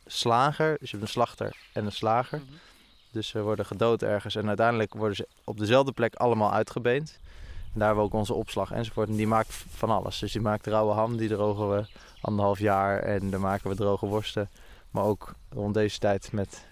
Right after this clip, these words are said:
Speaker 1: asperges is achterham wel heel erg lekker. Dus dan
Speaker 2: Een musje.
Speaker 1: leggen we ze
Speaker 2: Ja,
Speaker 1: niet
Speaker 2: ja.
Speaker 1: weg voor de rauwe ham. Dat
Speaker 2: Ja.
Speaker 1: doen we meestal dat eigenlijk de maand hiervoor.
Speaker 2: Mhm.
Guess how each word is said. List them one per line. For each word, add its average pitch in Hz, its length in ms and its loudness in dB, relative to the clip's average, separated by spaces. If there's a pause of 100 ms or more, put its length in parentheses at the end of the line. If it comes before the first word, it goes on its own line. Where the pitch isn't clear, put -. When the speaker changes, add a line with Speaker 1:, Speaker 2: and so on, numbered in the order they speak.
(140)
Speaker 1:
asperges 104 720 -4
is - 160 -12
achterham 98 420 -8
wel 98 180 -2
heel 95 160 -2
erg - 140 -8
lekker. 107 260 -6
Dus 101 160 -8
dan 98 160 -2
Speaker 2:
Een 95 60 -6 (520)
musje. 139 160 -6
Speaker 1:
leggen 117 280 4
we 120 100 6
ze 110 100 2
Speaker 2:
Ja, 113 60 2
Speaker 1:
niet 131 220 2
Speaker 2:
ja. 120 60 0
Speaker 1:
weg 127 240 4
voor 120 260 0
de 113 120 2
rauwe 110 280 6
ham. 156 280 4 (340)
Dat 117 100 2
Speaker 2:
Ja. 107 60 0
Speaker 1:
doen 120 140 4
we 110 60 6
meestal 110 480 2
dat 104 200 0 (180)
eigenlijk 113 460 2
de 117 60 0
maand 110 320 4
hiervoor. 113 460 0 (240)
Speaker 2:
Mhm. 127 80 -18